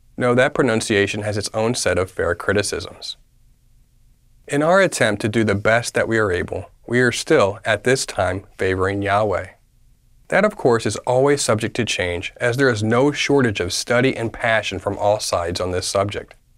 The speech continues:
Because we will often refer back to previously covered material, we hope that you have already watched the previous parts of the Hashem series. If you have not, please consider doing so before proceeding.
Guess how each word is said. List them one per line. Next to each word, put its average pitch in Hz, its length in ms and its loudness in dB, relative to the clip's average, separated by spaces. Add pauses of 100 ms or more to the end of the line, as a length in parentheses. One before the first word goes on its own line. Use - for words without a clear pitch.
(540)
Because 175 300 2
we 202 80 4
will 156 180 4
often 131 360 2
refer 117 320 2
back 101 380 0
to 110 100 -6
previously 117 500 0
covered 101 300 0
material, 90 600 -4 (400)
we 120 120 -2
hope 139 180 0
that 147 140 2
you 147 80 6
have 110 100 0
already 131 380 2
watched 107 420 2
the 101 80 -4
previous 117 460 0
parts - 440 -2
of 92 60 -4
the 90 80 -2
Hashem 92 380 -4
series. 101 560 -4 (640)
If 135 100 -10
you 180 100 4
have 147 120 2
not, 147 380 0 (380)
please 147 220 2
consider 147 360 2
doing 147 340 2
so 90 260 0
before 92 360 -2
proceeding. - 560 -4